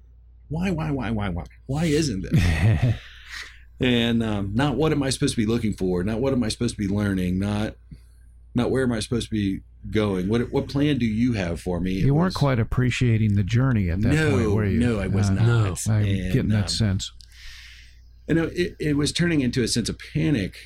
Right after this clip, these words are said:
Speaker 1: I was working myself up, and, and I'm talking to God, and I'm working myself up, you know, and which was also aggravating on top of it, 'cause that should be helping me. And all of a sudden, my music went quiet,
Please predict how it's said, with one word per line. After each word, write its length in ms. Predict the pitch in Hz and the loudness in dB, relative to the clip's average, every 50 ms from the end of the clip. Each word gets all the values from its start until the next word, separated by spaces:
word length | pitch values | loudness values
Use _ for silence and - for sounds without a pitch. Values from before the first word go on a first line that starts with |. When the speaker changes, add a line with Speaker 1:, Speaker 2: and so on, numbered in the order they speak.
| - - | -10 -4
Speaker 1:
I 40 | 113 | -2
was 140 | 120 113 107 | -2 -2 0
working 260 | 139 135 131 143 139 | -2 -2 0 0 -2
myself 420 | 123 113 110 - 123 110 101 - | 0 0 -2 -2 -2 -2 -2 -2
up, 200 | 139 143 135 - | -2 -2 -2 -2
and, 260 | 123 113 110 101 - - - | -2 -2 -2 -2 -4 -4 -2
and 240 | 117 117 117 117 - - - - | 0 0 0 -2 -4 -12 -8 -6
I'm 80 | 110 | -4
talking 260 | - 151 160 160 165 147 | -2 -2 -2 0 0 -2
to 40 | 107 | -2
God, 260 | - 143 175 151 135 117 | 0 -2 -2 0 -2 -2
and 80 | 101 95 | 0 0
I'm 60 | 92 | 0
working 280 | 92 90 87 - 90 87 | -2 -2 -2 -4 -4 -4
myself 420 | 85 82 78 - 82 76 76 - 73 | -4 -4 -4 -4 -6 -6 -6 -8 -10
up, 160 | 60 57 - - - | -10 -12 -12 -10 -6
you 100 | 98 95 | -4 -2
know, 240 | 92 98 113 127 135 | 0 0 0 0 0
and 200 | 120 87 - - - - - - - - - - - - - - | -2 -4 -6 -8 -12 -20 -20 -20 -20 -20 -20 -20 -20 -20 -18 -4
which 180 | - 110 98 - | -2 -2 -2 0
was 160 | 98 87 87 98 - - - - - - - - - | -2 -2 -2 -4 -6 -8 -18 -20 -20 -20 -20 -12 -6
also 340 | 117 120 135 151 147 156 113 | -4 -2 -2 0 0 0 0
aggravating 460 | 110 107 110 117 117 123 123 131 135 139 | 2 0 0 0 0 0 0 0 0 -2
on 80 | 135 | -2
top 240 | 123 165 - 175 143 | -2 -4 -4 -2 -4
of 120 | 113 90 | -4 -4
it, 140 | 78 - - | -4 -8 -6
'cause 140 | - 120 117 | -4 -2 0
that 160 | 131 143 139 | 0 0 0
should 120 | - 170 156 | -2 -2 0
be 140 | 147 131 131 | 0 0 0
helping 320 | 147 175 - - 160 104 | 0 0 0 -2 -2 -2
me. 200 | 95 80 - - - - - - - - - - - - - - - - - - - - | -2 -4 -6 -10 -16 -20 -20 -20 -20 -20 -20 -20 -20 -20 -20 -20 -20 -20 -20 -20 -12 -4
And 180 | - 107 113 113 | -2 0 0 0
all 100 | 117 127 | 0 0
of 80 | 127 | 0
a 40 | 127 | -2
sudden, 520 | 120 - 139 131 123 120 113 107 107 104 104 | 0 0 0 2 2 2 0 0 -2 -2 0
my 100 | 98 104 | 0 2
music 420 | 113 117 123 127 127 147 139 - | 4 4 4 4 2 0 -2 0
went 180 | 131 135 127 - | 0 -2 -2 -2
quiet, 460 | - 113 107 107 117 113 101 - | -2 -2 0 0 0 -2 -2 -4